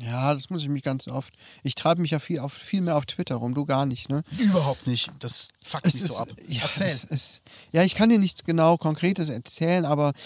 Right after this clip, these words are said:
Speaker 1: jeden Tag lese ich irgendwas, wo ich echt, es ist einfach nur
Speaker 2: Was ist denn gut an Twitter?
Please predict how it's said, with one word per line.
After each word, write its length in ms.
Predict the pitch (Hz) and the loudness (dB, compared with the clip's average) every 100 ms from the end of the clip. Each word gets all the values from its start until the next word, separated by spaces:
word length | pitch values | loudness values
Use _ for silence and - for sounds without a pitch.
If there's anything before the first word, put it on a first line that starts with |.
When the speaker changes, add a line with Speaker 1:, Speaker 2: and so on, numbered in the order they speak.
| - - | -16 0
Speaker 1:
jeden 240 | 180 214 | 4 4
Tag 360 | 196 175 180 185 | 4 2 2 2
lese 300 | 170 185 170 | 2 0 0
ich 120 | 156 | -2
irgendwas, 540 | 151 190 175 147 151 147 | 0 0 0 0 0 0
wo 120 | 156 | -2
ich 160 | - | -4
echt, 340 | 160 147 - - - - - - - - _ _ - - - - - - - | -4 -6 -6 -12 -18 -14 -14 -14 -18 -20 _ _ -20 -20 -20 -20 -10 -6 -4
es 140 | - - | -2 -2
ist 80 | 135 | -2
einfach 220 | 139 135 | -4 -2
nur 300 | 135 131 123 - - - - - - - - | 0 0 -2 -8 -14 -14 -12 -12 -8 -8 -4
Speaker 2:
Was 160 | 175 269 | -4 -2
ist 140 | - | -4
denn 80 | 226 | -4
gut 180 | 302 349 | -4 -2
an 120 | 180 | -2
Twitter? 380 | - - 110 | -2 -2 -4